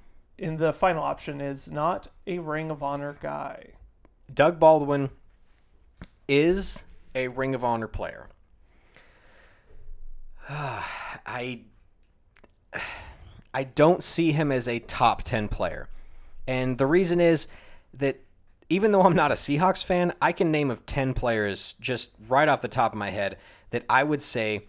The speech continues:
Speaker 2: are, are higher on this list. I mean, you're, you're discounting, like, I mean, Walter Jones,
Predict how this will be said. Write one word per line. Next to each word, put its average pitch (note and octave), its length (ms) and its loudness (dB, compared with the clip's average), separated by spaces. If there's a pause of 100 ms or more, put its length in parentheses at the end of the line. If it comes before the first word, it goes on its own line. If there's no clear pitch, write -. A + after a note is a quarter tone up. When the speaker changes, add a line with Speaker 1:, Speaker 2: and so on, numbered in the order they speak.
(440)
Speaker 2:
are, A2 380 2 (480)
are B2+ 180 6
higher C#3+ 640 0
on A#2+ 220 2
this C3 220 -4
list. D#3 540 4 (320)
I C3+ 80 -2
mean, C3+ 260 0 (440)
you're, F#3+ 300 -4
you're F#3 460 -2
discounting, F3+ 840 0
like, A#2+ 260 -2 (420)
I D3 80 0
mean, B2+ 280 0 (260)
Walter E3+ 440 2
Jones, G#2+ 540 -2